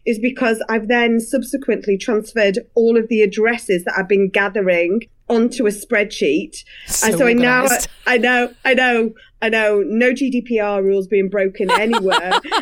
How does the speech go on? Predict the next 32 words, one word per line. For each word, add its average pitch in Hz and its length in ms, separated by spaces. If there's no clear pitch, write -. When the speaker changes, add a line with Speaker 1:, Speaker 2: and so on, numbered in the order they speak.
Speaker 1:
Um, 226 440
no, 427 280
but 427 240
I, 381 160
I 381 80
just 427 220
became 440 380
a 349 40
little 311 200
bit 247 160
obsessed. 349 440
And 311 120
I 320 40
think 403 280
it 427 100
was 339 280
something 381 260
to 339 120
do 311 300
with, 190 300
we 226 140
were 226 80
sending 269 340
out 247 140
these 220 140
packages 247 500
around 196 500
the 190 400
awards 208 600
back 190 240
in 185 120
September, 196 760